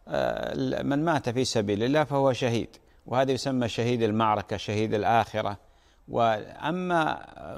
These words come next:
هناك شهداء آخرون، آه، سأل النبي عليه الصلاة والسلام الصحابة: "ما تعدون الشهيد فيكم؟" قالوا: "من مات في سبيل الله فهو شهيد."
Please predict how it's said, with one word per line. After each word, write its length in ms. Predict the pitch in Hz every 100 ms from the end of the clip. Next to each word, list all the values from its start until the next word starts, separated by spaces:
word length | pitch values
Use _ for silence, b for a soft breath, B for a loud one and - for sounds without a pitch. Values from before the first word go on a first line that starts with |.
| -
هناك 720 | 113 147 165 160 - 135 131 - b b
شهداء 680 | - 139 139 156 123 123 131
آخرون، 520 | - 131 143 95 - - - b b b
آه، 280 | 107 107 101
سأل 380 | - 160 160 160
النبي 360 | 143 131 117
عليه 220 | 110 127 123
الصلاة 420 | - 127 127 120
والسلام 500 | 127 - 123 120 117
الصحابة: 600 | 110 - 117 123 95 95 - b b -
"ما 260 | 135 175
تعدون 560 | 180 175 165 151 147 143
الشهيد 520 | - 139 131 131 120
فيكم؟" 500 | 107 110 101 110 120 - _ _ -
قالوا: 240 | 190 127 107
"من 200 | 107 101
مات 240 | 92 104
في 160 | 92 113
سبيل 420 | - 101 101 101
الله 280 | 107 143 151
فهو 260 | 165 156
شهيد." 380 | 135 143 156